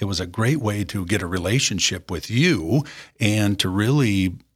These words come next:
I guess, maybe show you how I felt you should be treated so that when you dated,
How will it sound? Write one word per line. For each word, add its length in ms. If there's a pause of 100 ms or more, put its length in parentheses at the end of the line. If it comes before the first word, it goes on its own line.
(140)
I 120
guess, 260
maybe 260
show 320
you 160
how 460
I 200
felt 400
you 140
should 280
be 120
treated 460
so 320
that 240
when 240
you 160
dated, 640